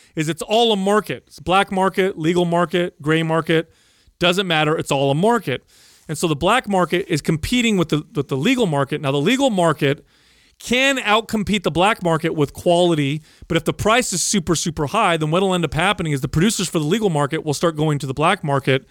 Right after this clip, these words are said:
Same quality, cheaper price. It's all competitive. It's all a market. And so when people pass regulations and they pass laws,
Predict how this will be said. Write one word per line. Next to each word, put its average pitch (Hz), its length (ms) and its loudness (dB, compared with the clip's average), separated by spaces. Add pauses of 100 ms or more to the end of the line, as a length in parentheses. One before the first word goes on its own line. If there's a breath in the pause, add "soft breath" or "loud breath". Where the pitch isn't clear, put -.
(440 soft breath)
Same 208 420 0
quality, 175 720 2 (280 soft breath)
cheaper 160 400 0
price. 151 380 -2
It's 151 140 -12
all 220 300 2
competitive. 180 600 -2
It's - 100 -18
all 185 380 2
a - 20 0
market. 175 540 -2 (380 soft breath)
And 156 120 -2
so 175 180 2
when 160 300 0
people 202 320 -2
pass 190 380 -2
regulations 170 800 0
and 139 120 -4
they 139 60 -2
pass 165 380 -2
laws, 156 480 0